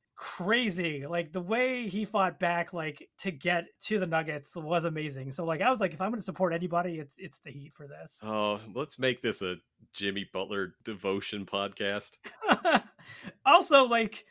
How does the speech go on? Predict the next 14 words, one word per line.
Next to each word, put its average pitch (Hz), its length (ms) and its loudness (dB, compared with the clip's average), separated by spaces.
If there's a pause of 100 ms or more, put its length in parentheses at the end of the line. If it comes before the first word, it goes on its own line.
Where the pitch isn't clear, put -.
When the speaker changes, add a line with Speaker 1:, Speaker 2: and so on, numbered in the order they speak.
(260)
Speaker 1:
between, 269 460 0
like, 226 180 0
that 208 160 4
hat 214 260 4
clip - 220 -6
you 214 100 0
showed 202 300 2
me 196 320 0
and 175 180 -4
his, 175 240 -2
like, 165 220 -2
emo 202 320 0
Jimmy 190 240 0
Butler, 185 640 2